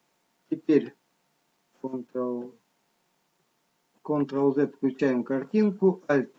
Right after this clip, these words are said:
левая кнопка мыши, возвращаем модель на место. И теперь Ctrl, клик, ставим и вот так вот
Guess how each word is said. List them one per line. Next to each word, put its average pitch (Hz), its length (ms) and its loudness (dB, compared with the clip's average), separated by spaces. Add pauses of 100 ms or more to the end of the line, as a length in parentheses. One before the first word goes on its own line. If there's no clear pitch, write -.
(240)
левая 135 320 2
кнопка 131 420 -6
мыши, 131 380 -2
возвращаем 127 760 -4
модель 120 540 -4
на 127 140 -10
место. 190 600 0 (960)
И 143 220 -2
теперь 143 540 -2
Ctrl, 131 600 0 (1600)
клик, 185 460 0 (720)
ставим 135 400 0
и 160 200 -4
вот 139 200 -2
так 139 240 -4
вот - 240 -8